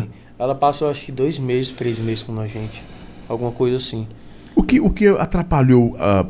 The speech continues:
Speaker 2: a permanência dela lá?
Speaker 1: Da
Speaker 2: Era
Speaker 1: Lana?
Speaker 2: da Lana, porque comentavam que ela era muito difícil, tinha um comportamento muito,
Speaker 1: Acho que na
Speaker 2: muito
Speaker 1: época, na época foi questão de valores.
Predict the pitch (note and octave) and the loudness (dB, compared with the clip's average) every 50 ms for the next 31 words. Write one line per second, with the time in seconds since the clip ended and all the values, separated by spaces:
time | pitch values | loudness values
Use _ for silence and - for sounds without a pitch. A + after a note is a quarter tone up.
0 | - - - G2 - - C#3 C3 B2 B2+ A#2+ A#2 A#2 A2+ G#2+ - A2 F2 E2 F2+ | -6 -4 -4 -4 2 4 4 4 4 4 2 2 2 2 2 2 2 4 4 4
1 | E2+ D#2+ D2 C2+ C2+ B1+ B1 - - - - - - - B2+ G#2+ - B2+ C3 A2+ | 4 4 2 0 -2 -2 -4 -8 -12 -20 -20 -20 -16 -4 2 4 4 6 4 4
2 | B2+ C#3 D3+ F3 F#3+ G#3+ A3+ B2+ B2+ B2 A2+ G#2+ G#2+ G2 F2 D#2 D2 - - - | 2 2 0 0 0 2 4 4 4 4 6 4 4 4 2 2 0 0 -2 -4
3 | - - C3 A#2+ - - - - - - D3 D3+ D#3 C#3+ - D#3+ D#3 D#3+ E3 F3 | 2 2 0 0 0 -6 -18 -8 0 0 2 4 2 2 2 0 0 0 0 -2
4 | E3 E3 - E3+ D#3 D#3+ D3+ D3+ D#3 D3+ C#3+ C3 B2+ B2+ C#3 D3 C#3+ - - D3+ | -2 0 0 0 2 2 2 2 2 2 4 4 4 4 4 2 2 0 2 2
5 | C#3+ C3+ B2 G#2+ G#2 G#2+ A2 - - - E3 E3 C3 - - E2+ - - A#2 A#2+ | 2 2 2 0 -2 -2 -4 -4 -2 0 2 2 2 2 2 0 0 0 0 2
6 | C3 B2+ A2 - G#2+ A#2 - B2 A#2 B2 B2 A#2+ - A#2 A#2 A#2+ B2 A#2+ A#2+ B2 | 2 0 2 2 0 2 2 2 2 4 2 2 2 2 4 4 4 4 4 2
7 | A#2 G2 G2 - - D#3 F3 F#3+ F#3 F#3 F#3+ - F#3 - G3+ G3+ G#3+ G3+ F#3 E3+ | 2 2 0 -2 -4 0 4 4 6 6 6 4 4 0 0 0 2 0 2 4
8 | F3 F3 F3+ F3+ F3+ F#3+ F3+ - F#3 F3 F#3+ F3+ E3 F3 F3+ F3+ F3 E3+ E3 D#3+ | 4 4 4 2 0 -6 -6 -4 -6 -2 -2 -2 -2 -2 -2 -4 -4 -2 -2 2
9 | D#3+ D#3 D3 C3 A#2 A2+ A2 A2 G#2+ - - | 2 4 4 4 2 -2 -2 -4 -8 -10 -14